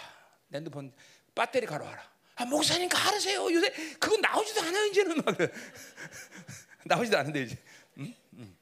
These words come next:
그 겉에 바르는 뭐야? 그 핸드폰 겉에 바르는 뭐야? 필름. 필름도 이제 내 노트팔은 안 나온다네, 없다네. 어. 그 내 건 새 거야, 아직도. 난 워낙 핸드폰 안 써갖고 새 거야. 응.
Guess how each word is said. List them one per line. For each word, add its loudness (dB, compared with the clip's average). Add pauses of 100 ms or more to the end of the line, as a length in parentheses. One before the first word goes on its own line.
(1080)
그 -2
겉에 2
바르는 -2
뭐야? 0
그 -12
핸드폰 -6
겉에 -4 (100)
바르는 -4
뭐야? -10
필름. 0 (280)
필름도 2
이제 2
내 0
노트팔은 0
안 -2
나온다네, 2
없다네. -2 (720)
어. -14 (2500)
그 -14
내 0
건 -8
새 -2
거야, 2
아직도. -4
난 -4
워낙 4
핸드폰 -4
안 2
써갖고 -4
새 -6 (180)
거야. 0 (1120)
응. -10